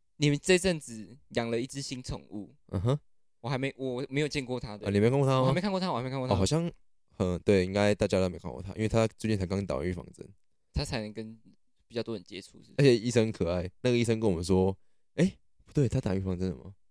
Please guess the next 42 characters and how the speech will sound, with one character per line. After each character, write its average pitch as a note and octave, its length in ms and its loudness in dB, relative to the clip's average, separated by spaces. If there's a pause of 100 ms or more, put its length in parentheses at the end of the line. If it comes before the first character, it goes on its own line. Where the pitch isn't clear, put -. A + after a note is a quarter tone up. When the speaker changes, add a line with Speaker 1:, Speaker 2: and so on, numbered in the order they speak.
(800)
Speaker 1:
Hello？ C3 640 6
Speaker 2:
嗯， F3 120 -16
他 D3 240 4 (100)
应 D3+ 100 2
该 D#3+ 100 6
是 D#3+ 80 2
打， E2+ 300 -2
然 G2 120 0
后 C3+ 240 6 (260)
我 F#2 60 -12
们 A2 160 6
问 B2 80 4
说 A#2 100 6
要 A2 40 8
不 A2 60 6
要 A2 60 6
打 E2 140 -2
其 F2 160 -6
他， F2 100 0
然 F2 100 -2
后 G2+ 100 -2
医 G#2+ 80 0
生 G2+ 180 0
说 F#2+ 320 2 (460)
怕 G#2 220 2
他 G2 200 0
太 G2+ 200 0
痛， F#2+ 200 0
他 F#2+ 140 0
心 G2 220 -4
疼 E2+ 180 -6
他， F2 140 -2
所 F#2 100 -2
以 F#2 60 4
不 F2+ 80 0
帮 E2+ 120 -2
他 D2+ 80 -6
打 - 240 -12
其 - 160 -14
他 D#2 100 -6
的 C2+ 100 -10
针。 - 200 -20